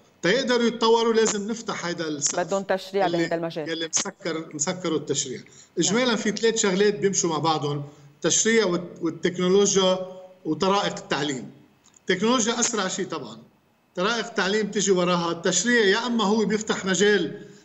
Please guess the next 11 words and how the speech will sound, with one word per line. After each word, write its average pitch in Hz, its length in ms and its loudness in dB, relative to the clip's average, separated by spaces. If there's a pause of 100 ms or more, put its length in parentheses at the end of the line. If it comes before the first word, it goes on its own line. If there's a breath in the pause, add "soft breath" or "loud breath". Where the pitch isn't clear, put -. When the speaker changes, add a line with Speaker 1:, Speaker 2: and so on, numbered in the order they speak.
(160 loud breath)
Speaker 1:
وبيخلي 190 580 2
الناس 185 500 0 (320)
تتطور 175 540 0
وتحلق، 147 1000 0
يا 220 200 4
أما 226 180 2
بيخنقهم 196 520 0
وبيضلوا 175 400 2
مثل 147 160 -6
ما 135 100 -2
هن. 120 120 -4